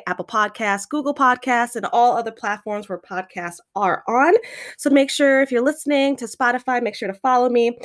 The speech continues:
And on Apple Podcasts, make sure to subscribe, rate, and review. I would really appreciate the reviews so I can see what you guys like, what you don't like, how I can improve, or w-, what things that you enjoy that I can keep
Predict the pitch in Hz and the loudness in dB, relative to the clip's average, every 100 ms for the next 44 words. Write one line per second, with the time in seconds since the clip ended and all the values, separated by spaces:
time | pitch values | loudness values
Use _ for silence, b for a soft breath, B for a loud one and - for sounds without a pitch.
0 | B B B 226 208 220 208 220 214 240 | B B B -2 0 -2 -2 -4 -6 -4
1 | 214 202 208 202 196 190 - 185 190 - | -4 0 -2 0 -2 -4 -2 -4 -4 -6
2 | 180 175 190 - 233 214 214 208 180 - | -4 -4 -8 -8 -2 0 0 0 -2 -2
3 | 190 170 170 240 247 247 196 190 185 226 | -8 -10 -8 -2 2 2 2 -4 -2 0
4 | 262 240 - 208 208 202 190 185 185 185 | 2 0 -2 -8 -4 -4 -4 -8 -4 0
5 | 185 185 175 175 - 185 175 185 175 175 | 0 -2 -10 -12 -12 -10 -10 -8 -10 -10
6 | - 220 226 220 196 180 190 180 185 185 | -4 0 0 -2 -10 -4 -4 -2 -4 -4
7 | 185 170 185 - 202 196 - 196 196 180 | -4 0 -2 0 -2 -2 0 2 2 2
8 | 156 - - 190 185 190 190 - 175 160 | 0 -2 -2 -2 0 0 0 0 -2 -2
9 | 151 170 165 165 160 - 147 - 156 | 0 0 0 0 -4 -6 -10 -6 -8